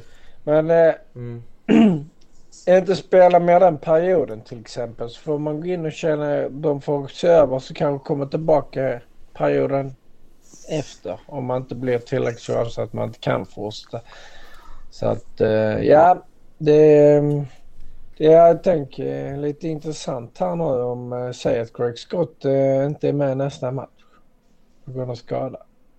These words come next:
Speaker 1: Då kan man ju nu tänka hur, eh,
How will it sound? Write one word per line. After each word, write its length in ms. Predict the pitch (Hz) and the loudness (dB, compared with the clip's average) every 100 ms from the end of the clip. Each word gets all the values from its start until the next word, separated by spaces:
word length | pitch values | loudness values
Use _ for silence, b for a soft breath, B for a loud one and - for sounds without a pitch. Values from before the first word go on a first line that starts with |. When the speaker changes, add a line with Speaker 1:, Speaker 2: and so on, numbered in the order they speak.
| _ _ _ _ _ _ _ _ _ _ _ | _ _ _ _ _ _ _ _ _ _ _
Speaker 1:
Då 600 | 120 117 110 113 117 117 | -2 0 0 0 -2 -4
kan 180 | - 135 | -4 -2
man 160 | 139 139 | 0 0
ju 180 | 143 143 | 0 0
nu 280 | 139 135 135 | -2 -4 -4
tänka 420 | 156 147 143 117 | -4 -2 -2 -2
hur, 480 | 123 120 120 - 120 | 0 -2 -4 -6 -4
eh, 280 | 120 117 | -2 -4